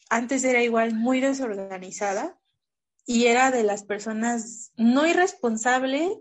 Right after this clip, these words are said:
pero en parte sí, porque, bueno, un poquito todavía, pero siempre antes dejaba todo, todo, pero todo al último, hasta para mis cosas. Me, si era una cita, no sé, para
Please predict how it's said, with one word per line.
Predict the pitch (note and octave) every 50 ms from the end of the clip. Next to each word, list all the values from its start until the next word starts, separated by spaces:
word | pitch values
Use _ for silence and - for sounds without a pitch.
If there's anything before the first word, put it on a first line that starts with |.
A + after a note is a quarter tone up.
| - _ -
pero | A3 G#3 G3+ G3
en | G3 G#3+ G#3
parte | G#3+ G#3 G#3+ A3 - A3+ A#3
sí, | A3+ - A#3 A#3+ B3 - - - _ _ _ - - _ _ _ _ _ -
porque, | - G#3 G3+ G3+ - - G3 G3 F#3+ F#3 F#3 F#3 F3+ F#3+ F#3 - - _ -
bueno, | A#3 B3 B3 A#3+ A#3 A3+ - - _ _ _ _ _ - _
un | - A#3 C4
poquito | - C#4+ C4+ C#4 - - G#3+ G#3+
todavía, | G#3+ G#3 G3+ G3+ G3 G3 G3 - - - - - - _ _
pero | - G#3+ G#3+ G#3+
siempre | A#3 - C4+ C4+ C4+ C4+ C#4+ D#4 D4+ D4+
antes | C4+ B3+ B3 A#3 C#4 C#4 A#3+
dejaba | A3+ G#3+ - G#3 G#3 A3 A3 A3 A3 A3 _ _
todo, | - C4+ C#4+ C#4+ C#4 C#4 C#4 -
todo, | - C4 B3+ B3 A#3 A#3 -
pero | G#3+ G#3 G#3 - - _ -
todo | - D#4 D#4 D#4 D#4 D4
al | C4+ B3 A#3+
último, | B3 B3 B3 A#3+ A3 G#3+ G#3 G3 G3+ A3 A3
hasta | G3+ - - - G#3 G3+ - _
para | - G3 G3 G3 G3+
mis | G3+ G#3 G#3+ - -
cosas. | - A3+ A3+ A3 - G#3+ G3+ G#3 - - - _ -
Me, | A3+ A3 G#3+ G#3+ G#3 G3+ G3+ G3+ G3 G3 G3 G#3 G#3 -
si | - - - B3
era | B3+ C4+ C4+ C4+
una | C#4 C#4 C4 A#3+ A#3 A#3 A3 G#3 G3+ G3+
cita, | G3+ - A#3+ A#3 - A3+ G#3+
no | G#3+ G#3+ G#3+ G#3+
sé, | - A3+
para | - - A3 G3+ F#3+ F3 E3+ F3 F3+